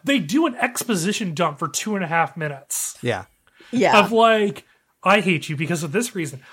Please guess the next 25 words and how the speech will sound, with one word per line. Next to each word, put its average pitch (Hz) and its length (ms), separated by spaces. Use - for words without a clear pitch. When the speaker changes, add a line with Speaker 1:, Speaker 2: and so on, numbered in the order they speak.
Speaker 1:
I 202 140
hate 185 260
you 160 40
because 160 280
of 156 80
this 202 260
reason." 151 320
And 151 160
they 156 80
go 165 160
back 170 280
and 160 120
forth 170 220
and 151 80
back 160 240
and 151 100
forth 156 220
and 147 80
back 156 240
and - 80
forth. 180 540
And 185 120
it's 196 120
just 180 220
like, 170 600